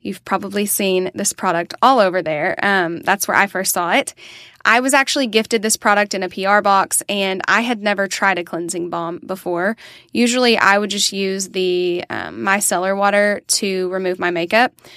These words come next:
But the reason I like this is because it's really hydrating, and it doesn't leave your skin feeling,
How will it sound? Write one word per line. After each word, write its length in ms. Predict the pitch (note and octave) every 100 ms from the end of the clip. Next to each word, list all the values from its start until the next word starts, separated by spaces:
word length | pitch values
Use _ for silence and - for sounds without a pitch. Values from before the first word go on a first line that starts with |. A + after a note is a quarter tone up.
| - _ _
But 400 | G#3+ G3+ F#3+ - - _ -
the 140 | G#3
reason 240 | A#3 D4 D#4+
I 80 |
like 240 | C4 G#3+ -
this 320 | G3 F3+ -
is 180 | - G#3
because 400 | G#3+ - G#3+ G3+
it's 220 | - F#3
really 420 | G3 G#3+ C4 D4 -
hydrating, 1000 | - - F3+ G3+ A#3+ B3+ C#4 C#4+ C#4+ -
and 420 | G#3+ G#3 G3+ G3 -
it 120 | G3
doesn't 380 | G3+ G#3+ A#3 -
leave 200 | G#3 G3
your 120 | G3
skin 520 | - - F#3 F#3 F#3
feeling, 640 | - G3 F#3+ F#3 F3+ F#3